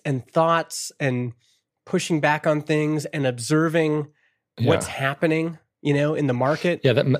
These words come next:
Speaker 2: that mental, that mental downtime is good.
Speaker 1: It's
Speaker 2: It's
Speaker 1: very good.
Speaker 2: productive.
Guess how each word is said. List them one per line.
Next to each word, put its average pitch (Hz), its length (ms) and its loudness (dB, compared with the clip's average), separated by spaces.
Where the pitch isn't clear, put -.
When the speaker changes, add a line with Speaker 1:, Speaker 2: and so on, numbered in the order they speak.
Speaker 2:
that 143 140 2
mental, 131 420 2
that 127 140 0
mental 120 320 2
downtime 92 460 0
is - 240 -8
good. 90 300 -2
Speaker 1:
It's 160 160 -2
Speaker 2:
It's 131 200 -6
Speaker 1:
very 254 320 -2
good. 135 140 2
Speaker 2:
productive. 101 500 0